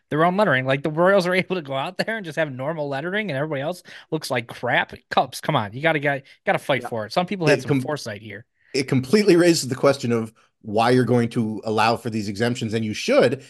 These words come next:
Speaker 2: if you're trying to standardize it league-wide. So again, a poor answer, but with all of the issues so far, I am happy to have poor answers versus no answers. But I agree completely.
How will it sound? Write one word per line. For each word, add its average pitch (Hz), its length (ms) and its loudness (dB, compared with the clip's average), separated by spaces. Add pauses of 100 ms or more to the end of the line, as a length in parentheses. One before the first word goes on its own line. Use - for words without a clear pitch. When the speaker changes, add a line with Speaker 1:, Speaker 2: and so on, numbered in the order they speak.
(120)
Speaker 2:
if 127 120 -8
you're 127 80 -4
trying 127 260 -2
to 107 60 -8
standardize 117 680 2
it 110 80 -6
league-wide. 101 500 -4
So 131 140 2
again, 110 400 2 (260)
a 123 240 -4
poor 196 480 6
answer, 101 560 0 (260)
but 113 340 2
with 113 560 0
all 123 220 2
of 113 100 0
the 120 140 -4
issues 127 340 -2
so 113 180 -2
far, 104 380 -4 (300)
I 107 140 0
am 104 140 -2
happy 113 340 -2
to 113 80 -8
have 104 220 -4
poor 117 280 4
answers 104 380 -4
versus 92 300 -8
no 95 180 -2
answers. 82 260 -10
But 113 140 0
I 113 80 2
agree 113 240 2
completely. 110 560 -2